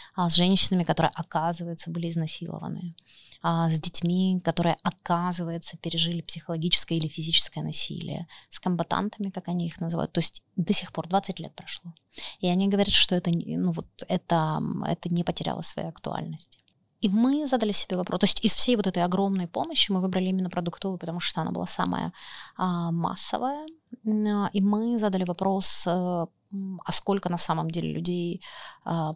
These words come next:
получили эту помощь. То есть мы роздали в руки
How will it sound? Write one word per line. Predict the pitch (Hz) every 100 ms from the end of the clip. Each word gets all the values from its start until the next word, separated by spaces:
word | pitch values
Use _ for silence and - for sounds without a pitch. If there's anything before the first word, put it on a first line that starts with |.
| -
получили | 175 175 - 180
эту | 160 160
помощь. | - 170 160 160
То | -
есть | - -
мы | 170 175 165
роздали | 180 190 196 170
в | 165
руки | 165 185 - 180